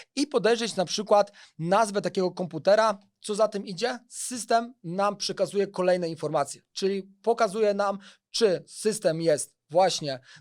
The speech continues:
narażony na ataki. Tak jak tu widzimy, jest bardzo narażony, ponieważ wykryliśmy, że nie ma dziewięciu poprawek. Oprócz tego elementy przede wszystkim takie jak gdzie znajduje się ten, e, komputer, nazwa domeny, adres I P, oprócz tego, kiedy był ostatnio skanowany, czy jest może też funkcja BitLockera włączona, tak? Czy jest właśnie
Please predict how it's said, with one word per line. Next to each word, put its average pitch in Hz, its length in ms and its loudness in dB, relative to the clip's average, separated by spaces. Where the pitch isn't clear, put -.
narażony 220 600 2
na 226 120 2
ataki. 220 400 0
Tak 190 120 -4
jak 185 100 -6
tu 185 100 -10
widzimy, 170 300 -6
jest 123 180 -6
bardzo 202 320 2
narażony, 196 440 2
ponieważ 170 440 0
wykryliśmy, 175 560 -6
że 156 120 -4
nie 165 80 -8
ma 151 120 -2
dziewięciu 165 360 -6
poprawek. 196 480 0
Oprócz 247 380 2
tego 208 300 2
elementy 202 520 2
przede 165 240 -8
wszystkim 175 400 -10
takie 175 260 -2
jak 160 360 -2
gdzie 143 180 -2
znajduje 175 360 2
się 156 160 -6
ten, 170 260 -2
e, 151 200 -4
komputer, 156 560 0
nazwa 170 280 2
domeny, 170 420 -2
adres 156 340 -4
I 165 40 -4
P, 160 380 -8
oprócz 165 280 -2
tego, 185 200 0
kiedy 180 240 -4
był 170 120 -2
ostatnio 170 360 -4
skanowany, 180 640 0
czy - 180 -8
jest 165 160 -2
może 175 200 -4
też 175 160 -6
funkcja 180 280 -2
BitLockera 170 460 2
włączona, 175 500 2
tak? 180 260 0
Czy 170 140 -6
jest 170 180 -2
właśnie 170 400 0